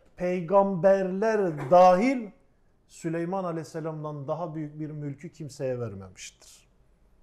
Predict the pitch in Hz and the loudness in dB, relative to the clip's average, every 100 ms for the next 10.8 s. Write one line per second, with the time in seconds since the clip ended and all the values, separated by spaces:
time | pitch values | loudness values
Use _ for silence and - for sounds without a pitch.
0 | _ - 143 165 170 185 208 214 190 180 | _ -4 0 0 0 0 2 0 0 -2
1 | 190 208 - _ _ _ _ _ _ - | -4 -6 -12 _ _ _ _ _ _ -2
2 | 143 113 92 - _ _ _ _ - 196 | 0 0 -8 -18 _ _ _ _ 8 8
3 | 196 180 160 147 135 190 175 - - _ | 8 2 2 2 0 -4 -6 -10 -18 _
4 | _ _ _ _ 139 190 185 170 175 185 | _ _ _ _ -8 -6 -4 -4 -6 -8
5 | 185 170 156 147 135 135 151 175 190 147 | -6 -4 -4 -6 -8 -10 -8 -4 -4 -4
6 | - - 185 180 - _ _ _ _ - | -10 -10 -10 -10 -18 _ _ _ _ -20
7 | - - 143 120 170 190 190 160 185 180 | -20 -18 -10 2 2 2 0 -2 -6 -4
8 | 170 170 208 185 143 165 - 220 190 170 | -4 -6 -10 -10 -8 -10 -10 -10 -6 -6
9 | 160 170 165 170 170 180 160 - 190 - | -4 -6 -6 -4 -4 -4 -8 -6 -8 -4
10 | 175 170 170 165 208 196 214 226 | -2 -2 -2 -6 -8 -6 -6 -10